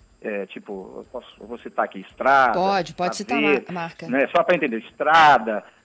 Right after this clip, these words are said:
Speaker 1: Saveiro, né? Ford, eu nem sei se tem. E-, esses, esses veículos de carroceria menores. Uma caminhonete, já são três lugares, né? Por exemplo, um,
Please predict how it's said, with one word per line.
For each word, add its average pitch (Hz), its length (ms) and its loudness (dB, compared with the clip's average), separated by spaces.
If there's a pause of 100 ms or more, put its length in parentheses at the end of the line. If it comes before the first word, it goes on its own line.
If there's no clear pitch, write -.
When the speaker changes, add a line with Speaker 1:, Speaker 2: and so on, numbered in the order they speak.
(180)
Speaker 1:
Saveiro, 127 720 2
né? 139 380 -4 (140)
Ford, 131 240 -6
eu 139 60 -10
nem 147 120 -14
sei 151 140 -16
se 127 120 -20
tem. 107 300 -12
E-, 147 220 -4
esses, 139 300 -10
esses 117 340 -12 (300)
veículos 123 400 -8
de - 60 -18
carroceria 120 420 -6
menores. 120 480 -6 (340)
Uma 170 140 -10
caminhonete, 147 760 0 (260)
já 120 180 -2
são 143 160 -8
três 143 300 -4
lugares, 120 480 2
né? 139 220 -2 (280)
Por 107 140 -16
exemplo, 107 340 -12
um, 101 520 -16